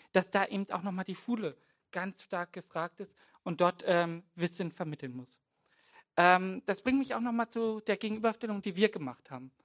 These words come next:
Ich bin froh, wenn Sie darüber gestolpert bin. Wir haben ehrlich gesagt damit gerechnet, dass diese Fragen überhaupt nicht funktionieren und dass wir sie nach den ersten zehn Interviews komplett rausnehmen müssen. Aber das Problem ist, die Menschen sind nicht darüber gestolpert.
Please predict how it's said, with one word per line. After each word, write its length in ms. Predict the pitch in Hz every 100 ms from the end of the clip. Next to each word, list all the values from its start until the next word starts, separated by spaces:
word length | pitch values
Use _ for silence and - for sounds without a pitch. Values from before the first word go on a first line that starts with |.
| _ _ _ _ _ _ _ _ _
Ich 160 | -
bin 200 | - 180
froh, 440 | 160 - 180 196 151 _ _
wenn 160 | 143
Sie 100 | 135
darüber 320 | 131 123 131 131
gestolpert 540 | - - 120 - 127 _
bin. 200 | 127 135 _ _ _ _ _
Wir 160 | 160
haben 220 | 170 202 -
ehrlich 260 | 185 196 -
gesagt 420 | 180 175 185 - _
damit 300 | 180 175 170
gerechnet, 340 | - 165 208 170
dass 140 | 156
diese 200 | 165 151
Fragen 320 | - 156 160 -
überhaupt 560 | 151 147 - 156 175 160
nicht 220 | 139 -
funktionieren 640 | - 120 - 135 147 185 - - - _
und 140 | 156 156
dass 160 | 156
wir 100 | 175
sie 180 | 151 180
nach 220 | 170 165
den 240 | - 156 -
ersten 360 | 165 - 160
zehn 200 | - 160
Interviews 540 | 165 160 175 143 156 -
komplett 420 | 151 - 143 -
rausnehmen 460 | 147 147 127 113
müssen. 280 | 113 _ 139 - _ _ _ _ _
Aber 160 | 175
das 160 | 180 -
Problem 320 | 190 196 220
ist, 140 | 214
die 60 | 214
Menschen 440 | 185 214 - 214
sind 400 | 196 - 285 -
nicht 180 | 247 -
darüber 260 | 156 139 131
gestolpert. 520 | - _ 135 - 151